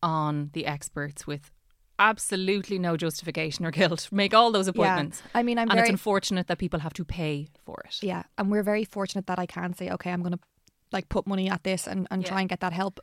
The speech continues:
Speaker 2: Hopefully just one or two sessions just to get clarity. But I think where it will be really helpful is, you know, assuming there's nothing wrong, in the moments that are really intense that I start to, like, think in my head, "Oh my God, like, this is just not normal, I can't handle this,"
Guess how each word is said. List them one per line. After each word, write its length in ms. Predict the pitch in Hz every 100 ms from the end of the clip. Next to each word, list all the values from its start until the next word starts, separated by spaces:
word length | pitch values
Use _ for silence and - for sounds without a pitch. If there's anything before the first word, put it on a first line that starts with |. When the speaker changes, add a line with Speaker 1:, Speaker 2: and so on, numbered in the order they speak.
| -
Speaker 2:
Hopefully 520 | 160 220 190 214 208
just 220 | 196 -
one 200 | 190 190
or 80 | 190
two 160 | -
sessions 360 | 196 185 - 196
just 140 | 185 -
to 60 |
get 160 | 185 -
clarity. 420 | - 185 185 196 - -
But 100 | -
I 60 | 196
think 220 | 190 214
where 100 | 208
it 20 | 202
will 80 |
be 100 | 196
really 220 | 190 196 190
helpful 380 | 185 185 196
is, 180 | 185 180 -
you 100 | 196
know, 100 | 190
assuming 340 | 185 - 233 214
there's 160 | 196
nothing 260 | 196 190 196
wrong, 260 | 190 185 180 - - - - -
in 160 | 240
the 80 | 247
moments 400 | 220 214 202 196
that 140 | - 196
are 100 | 196
really 220 | 208 202
intense 420 | 190 190 190 185
that 120 | 196
I 180 | 185 190
start 260 | 180 196 185
to, 140 | -
like, 220 | 196 180 -
think 240 | 196 185
in 60 | 190
my 80 |
head, 200 | 175 185 -
"Oh 100 | 190
my 140 | 185
God, 400 | 180 180 180 180 - -
like, 240 | 185 - - _ -
this 180 | 214 190
is 80 | 196
just 180 | 202 185
not 220 | 180 -
normal, 240 | 180 180
I 60 | 175
can't 260 | - 175
handle 260 | 170 180 175
this," 160 | 180